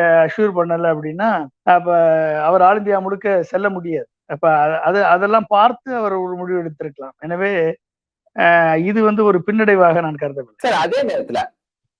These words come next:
Speaker 2: ஆன்லைன்ல தான் கூட்டம் நடைபெற்றுச்சு. இந்த ஆன்லைன் கூட்டத்துக்கு கூட இந்த முறை மமதா பானர்ஜி வரல, அகிலேஷ் யாதவ் கலந்து கொள்ளவில்லை, உத்தவ் தாக்கரே கலந்து கொள்ளவில்லை. காரணம் என்ன?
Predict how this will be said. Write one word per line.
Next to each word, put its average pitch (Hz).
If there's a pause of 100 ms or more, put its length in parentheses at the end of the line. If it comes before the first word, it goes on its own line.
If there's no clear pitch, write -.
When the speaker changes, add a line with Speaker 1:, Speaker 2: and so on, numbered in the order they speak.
Speaker 2:
ஆன்லைன்ல 226
தான் 202
கூட்டம் 185
நடைபெற்றுச்சு. 117 (400)
இந்த 175
ஆன்லைன் 330
கூட்டத்துக்கு 208
கூட 165 (300)
இந்த 190
முறை 127 (280)
மமதா 196
பானர்ஜி 165
வரல, 139 (840)
அகிலேஷ் 233
யாதவ் 165
கலந்து 151
கொள்ளவில்லை, 120 (640)
உத்தவ் 294
தாக்கரே 190
கலந்து 143
கொள்ளவில்லை. 117
காரணம் 208
என்ன? 98